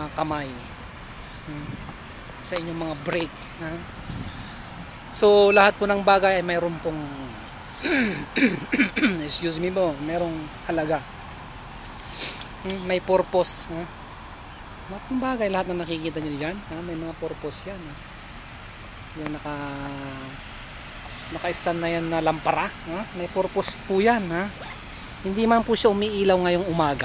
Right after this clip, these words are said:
ayan. Hindi man, hindi po ibig sabihin na wala na siyang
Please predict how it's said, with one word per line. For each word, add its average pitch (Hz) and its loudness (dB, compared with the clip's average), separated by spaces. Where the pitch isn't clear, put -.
ayan. 120 -6
Hindi 196 6
man, 202 8
hindi 196 4
po 226 -2
ibig 185 6
sabihin 170 6
na 143 0
wala 160 10
na 156 6
siyang 160 4